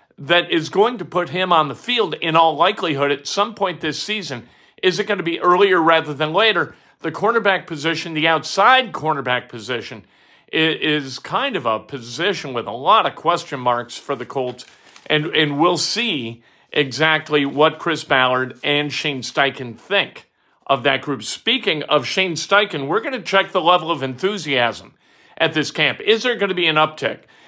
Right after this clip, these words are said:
It was always kind of a, I don't know, businesslike training camp under Frank Reich. The guys, they went out there, they did their work. There was no, like, crazy rah-rah stuff. Uh, when the Colts had a joint set of workouts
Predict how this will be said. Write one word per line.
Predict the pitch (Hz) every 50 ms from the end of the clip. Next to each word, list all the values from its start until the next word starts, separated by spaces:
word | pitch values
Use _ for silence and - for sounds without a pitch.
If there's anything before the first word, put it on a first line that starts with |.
| - - -
It | 220
was | 214 208 170
always | 214 254 311 330 294 233 170 135
kind | - - 165 196 214 220 214 185
of | 170 139
a, | 135 131 127 120 110 - _ _ _ _ _ _ _ _ _ _ _ _ _ _ _ _ _ _ _ _ -
I | -
don't | 131 151 147
know, | 139 131
businesslike | - 127 107 - 165 175 165 151 139 151 143 127 - - - 120 123 113 101 - - - - _ _ _ _ _ _ _ _ _ _
training | - - 170 170 160 139 131 123
camp | - - 139 135 127 127 123 - - -
under | 160 160 151 147 143
Frank | - - - 151 143 127 110 120
Reich. | 135 131 123 101 85 - - - _ _ _ _ _ _ _ _
The | - 185 180 170 - 151 151
guys, | 143 - 175 180 170 175 170 - - - - - -
they | - 127 120 127 156 151
went | 139 143 143
out | 151 185 226 220 -
there, | 208 208 202 196 196
they | 190 160 160 139
did | 127 151 156 147
their | 131 135 127
work. | 127 139 180 190 185 180 175 - - _ _ _ _ _
There | - 190
was | 185 175 147
no, | 170 208 277 277
like, | 233 202 170 156
crazy | 160 - 196 208 214 190 165 175
rah-rah | 156 139 147 147 156 165 165 170 175 175
stuff. | 170 170 - - 196 180 175 - -
Uh, | 190 185 190 185 185
when | 170 185 220 220 214
the | 202
Colts | - 220 254 277 277 - -
had | 196 196 190 185 185 - -
a | - 170 147
joint | 139 127 120 127 156 185 208 214 202 175 - -
set | - - - 185 170
of | 165 139
workouts | 151 180 185 - - 143 127 123 127 - -